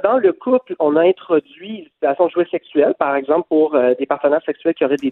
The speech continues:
difficultés à atteindre l'orgasme. Pour varier les stimulations, on utilise des produits, on utilise,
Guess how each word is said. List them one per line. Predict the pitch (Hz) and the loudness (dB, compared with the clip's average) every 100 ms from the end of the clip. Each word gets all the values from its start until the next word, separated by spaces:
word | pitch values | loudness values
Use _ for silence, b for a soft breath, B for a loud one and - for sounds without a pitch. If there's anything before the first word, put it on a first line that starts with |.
| - | -8
difficultés | - - 135 165 | -14 -8 -4 0
à | 143 | 0
atteindre | - 143 | 0 2
l'orgasme. | 135 131 - 302 - 131 B B B - | 2 0 0 0 -2 -4 B B B -2
Pour | 165 160 | 2 2
varier | 165 170 175 220 | 0 -4 -8 -6
les | 180 - _ | -6 -10 _
stimulations, | 165 147 139 131 - 277 156 | -2 0 0 0 0 0 0
on | |
utilise | 135 - 151 - | -2 0 -2 0
des | 131 | -4
produits, | - - 131 - - 277 226 | -6 -2 -2 -2 -2 2 2
on | 147 | 2
utilise, | 135 262 311 | 0 0 0